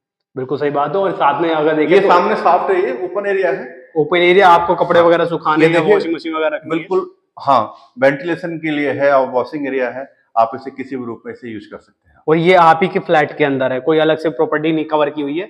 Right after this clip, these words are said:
Speaker 2: नहीं, नहीं, इसी के अंदर है, flat के अंदर है।
Speaker 1: ये अंदर, ये हमने दूसरा
Speaker 2: और
Speaker 1: देख लिया।
Speaker 2: साथियों, एक बात और बताएं हम आपको, ये जो flat है, हम sample दिखा रहे हैं आपको,
Speaker 1: जी।
Speaker 2: इसमें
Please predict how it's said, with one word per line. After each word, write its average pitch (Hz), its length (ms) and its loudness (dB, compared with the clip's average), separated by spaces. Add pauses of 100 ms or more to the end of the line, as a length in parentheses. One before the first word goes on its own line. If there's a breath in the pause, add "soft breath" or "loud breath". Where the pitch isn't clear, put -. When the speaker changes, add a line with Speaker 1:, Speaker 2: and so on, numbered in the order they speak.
Speaker 2:
नहीं, 151 140 0
नहीं, 156 100 -4
इसी 202 260 -6
के - 120 -4
अंदर 127 240 0
है, 117 60 0
flat 131 320 -4
के 107 60 -12
अंदर 95 160 -16
है। - 100 -20
Speaker 1:
ये 147 80 0
अंदर, 139 280 -2
ये 160 120 2
हमने 165 220 0
दूसरा 147 240 2
Speaker 2:
और 277 60 6
Speaker 1:
देख 220 120 4
लिया। 220 80 8
Speaker 2:
साथियों, 294 220 4
एक 202 320 4
बात 247 140 8
और 233 340 4
बताएं 196 300 4
हम 196 180 2
आपको, 185 340 0
ये 208 200 -6
जो 240 120 -6
flat 196 340 0
है, 220 60 -6
हम 240 180 -6
sample 208 360 -2
दिखा 170 240 0
रहे 160 120 0
हैं 156 60 2
आपको, - 560 -2
Speaker 1:
जी। 151 140 -2
Speaker 2:
इसमें 208 480 2